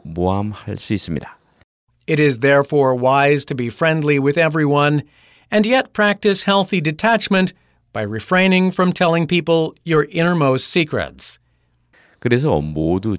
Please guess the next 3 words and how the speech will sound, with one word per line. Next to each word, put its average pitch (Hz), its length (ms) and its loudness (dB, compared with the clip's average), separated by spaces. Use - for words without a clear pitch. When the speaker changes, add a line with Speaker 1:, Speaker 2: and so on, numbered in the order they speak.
Speaker 1:
친하게 78 960 -6
지내지만 98 640 -8
사람들에게 76 1080 -6